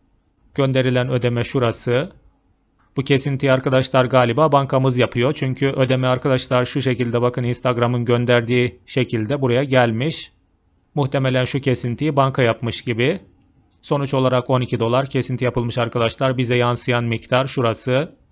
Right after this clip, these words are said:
Gelen miktar yüz dört dolar. Kesintiler şu şekilde. Kesintiler sonucunda bize kalan da doksan iki nokta doksan sekiz dolar arkadaşlar. Daha önceden dolar hesabımızda herhangi bir miktar yoktu. Şuradan gelen para arkadaşlar bu.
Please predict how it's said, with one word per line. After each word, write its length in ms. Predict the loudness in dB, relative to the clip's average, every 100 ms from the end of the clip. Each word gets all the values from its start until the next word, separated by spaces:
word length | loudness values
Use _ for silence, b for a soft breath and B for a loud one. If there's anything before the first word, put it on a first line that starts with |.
| _ -4
Gelen 280 | 0 0
miktar 380 | 0 -2 0 0
yüz 240 | 0 -2 0
dört 280 | 0 0
dolar. 420 | 0 2 0 -2 -10
Kesintiler 600 | -6 -4 -4 -2 -2 -2
şu 160 | -4 -4
şekilde. 540 | -4 -2 -4 -2 -2
Kesintiler 540 | -2 -4 -4 -2 0 0
sonucunda 560 | -2 -4 -4 -4 -4
bize 180 | -2 -2
kalan 400 | 0 0 -2 0
da 240 | -2 -2 -8 _
doksan 340 | -4 -4 -4 -4
iki 180 | -4 -2
nokta 400 | -4 -2 -2 -2
doksan 300 | -2 -4 -4
sekiz 400 | -6 -4 -4 0
dolar 240 | 0 0
arkadaşlar. 680 | -2 -2 -4 -4 -4 -4 -6 _ _ _ _ _ _ _ _ _
Daha 180 | -4 -2
önceden 460 | 0 -2 -2 -2 0
dolar 260 | 0 2
hesabımızda 640 | 0 0 0 0 -2 -2 0
herhangi 380 | 0 0 -2
bir 80 | -2
miktar 380 | -2 -4 -2 0
yoktu. 560 | 0 -2 -4 -4 -4 -4
Şuradan 460 | -2 -2 -2 -2 -2
gelen 260 | 0 0
para 180 | -2 -2
arkadaşlar 580 | -2 -4 -6 -4 -4 -2
bu. 260 | -4 -4